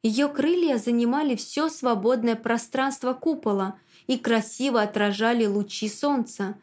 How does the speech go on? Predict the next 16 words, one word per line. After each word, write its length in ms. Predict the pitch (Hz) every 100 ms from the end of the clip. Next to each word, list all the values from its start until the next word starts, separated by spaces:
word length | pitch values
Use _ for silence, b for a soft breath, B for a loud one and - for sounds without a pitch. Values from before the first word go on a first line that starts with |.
| B B -
проникающие 880 | 254 226 220 220 226 262 240 208
из 100 | 208
крошечных 760 | - 226 262 277 240 - 208 208 -
ромбовидных 840 | 269 254 233 196 214 262 240 -
окошек 560 | 208 202 214 208 226 220
в 40 |
стенах. 540 | - - 285 208 202 - _ _ _ _ _ _ _ _ _
Явно 480 | 202 226 294 349 302
какой-то 460 | 254 240 285 285
механизм 800 | 240 220 233 214 262 359 277 208 B B -
или 220 | 254 240
скульптура. 840 | 240 302 285 - 370 262 196 208 - _ _ _ _ _ _ _ _ _ _ _ _ _ -
Внезапно 680 | 220 240 262 285 359 370 247
её 420 | 226 226 226 277
крылья 640 | 269 233 294 330 262 208 -
расправились, 920 | 233 240 - 294 294 233 196 202